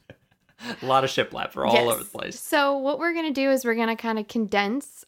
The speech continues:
Speaker 2: our format
Speaker 1: Mm-hmm.
Speaker 2: and insert the peanut gallery into our Were You Paying Attention?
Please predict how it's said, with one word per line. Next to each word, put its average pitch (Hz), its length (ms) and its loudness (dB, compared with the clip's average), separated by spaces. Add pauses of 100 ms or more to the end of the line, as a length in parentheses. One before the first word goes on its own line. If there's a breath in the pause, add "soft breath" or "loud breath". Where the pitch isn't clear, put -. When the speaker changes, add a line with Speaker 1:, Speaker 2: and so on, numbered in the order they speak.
Speaker 2:
our 202 360 0
format 190 880 -2 (120)
Speaker 1:
Mm-hmm. 202 320 -6
Speaker 2:
and 208 500 -2 (260)
insert 220 1040 -4
the 214 100 -4
peanut 233 380 -4
gallery 202 420 0
into 214 440 -4
our 196 180 -2
Were 190 240 0
You 190 180 -4
Paying 190 320 -4
Attention? - 560 -8